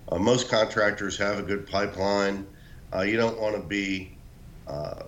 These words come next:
ignorant to deals that you could possibly close, but you don't want to spend all of your time on things that aren't already in your pipeline.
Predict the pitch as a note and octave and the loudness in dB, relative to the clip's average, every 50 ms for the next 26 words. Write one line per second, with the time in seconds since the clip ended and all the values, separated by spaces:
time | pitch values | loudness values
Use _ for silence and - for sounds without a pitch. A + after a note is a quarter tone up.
0 | - - - - - C3 C#3+ C#3 D3 C#3 C3+ C3+ C3+ - - - A#2+ G2+ C3 C3 | -14 -16 -14 -6 -2 0 0 4 4 4 4 4 2 0 -6 -10 -8 -4 -2 0
1 | C3 C3 C3 A#2+ - C3+ A#2 - C3 A#2 - - - B2 B2 A#2+ A#2+ - - - | 0 0 -2 -4 -6 -6 -6 -4 -6 -6 -6 -6 -2 0 0 0 0 -2 -4 -4
2 | B2 A#2 - - A#2+ B2 B2+ C3+ C3+ C3+ C3+ C3+ C3 C3 - A2 G#2+ G2 G#2+ G#2 | -6 -6 -4 -2 0 2 4 6 6 6 4 2 0 0 -2 -2 -2 -2 0 0
3 | A2 A2+ G2+ G#2+ A2 G#2 F#2+ - - A2+ G#2+ G#2 G2+ G2+ G#2 G#2+ G#2 F#2+ E2+ F#2 | 0 0 0 0 0 -2 -2 -2 0 2 2 2 4 2 4 4 2 2 0 -4
4 | F#2 F2+ - G2 F#2+ G2 G2+ F#2+ F#2+ F#2 F#2+ F#2+ F#2+ G#2 G2+ G2 G2 F#2+ F#2+ F#2 | -4 -4 0 0 2 2 2 2 2 2 0 0 0 0 0 0 0 0 -2 -2
5 | F2+ F#2 F#2+ F#2+ F#2 F2+ - - D#2+ G2+ G2+ G2+ G#2 G#2 G2+ G2 F#2+ F#2+ F#2 F2+ | 0 0 0 0 0 -2 -4 -2 0 2 2 2 4 2 2 2 2 2 0 0
6 | F2+ - A#2+ B2+ B2+ B2 - F2+ E2 D#2 D2 C2+ | 0 2 4 4 4 2 2 0 0 0 0 -2